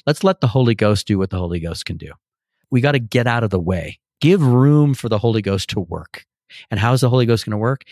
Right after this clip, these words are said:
He's gonna testify of truth, not of my favorite story, of my favorite application,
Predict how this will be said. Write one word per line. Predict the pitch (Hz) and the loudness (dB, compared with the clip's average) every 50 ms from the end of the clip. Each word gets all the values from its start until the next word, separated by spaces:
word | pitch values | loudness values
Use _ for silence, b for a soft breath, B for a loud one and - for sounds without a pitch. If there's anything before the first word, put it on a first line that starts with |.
| B B B | B B B
He's | - 135 123 | -2 0 0
gonna | 123 104 | 0 0
testify | 95 - 127 117 - - 110 - 95 85 85 - B B B | 0 0 -2 0 0 -2 -2 -2 -2 -2 -4 -6 B B B
of | - 98 90 - _ | -6 -6 -6 -6 _
truth, | - - - - - 120 123 127 98 85 - - 117 - - _ b b b b b b | -8 -8 -8 -4 0 2 2 2 2 0 -4 -12 -18 -18 -20 _ b b b b b b
not | - 110 117 117 131 135 | -2 0 0 0 0 0
of | 135 123 110 | -2 -2 0
my | 117 113 101 | 0 -2 -2
favorite | 101 - 98 92 92 87 - | -2 -2 -4 -4 -4 -6 -8
story, | - - 139 131 131 127 123 117 113 110 110 - _ _ _ _ - | -8 -4 -2 0 2 2 2 2 2 2 0 -2 _ _ _ _ -4
of | 101 95 92 | -2 -2 -2
my | 101 92 98 | -2 -2 -2
favorite | 107 - 107 101 92 85 | 0 0 0 0 0 -2
application, | 64 80 98 - - 95 - - 113 110 107 - - 92 80 - | -2 -4 -4 -4 -6 -8 -4 0 0 2 0 0 -2 -6 -8 -8